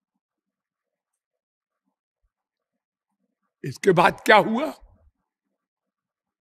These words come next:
जैसे, ए, हवा, ए,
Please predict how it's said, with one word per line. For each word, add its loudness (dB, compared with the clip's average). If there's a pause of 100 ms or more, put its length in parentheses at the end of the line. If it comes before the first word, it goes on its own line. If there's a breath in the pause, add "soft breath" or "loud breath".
(640)
जैसे, 2 (520)
ए, 6 (1400)
हवा, 6 (340)
ए, 2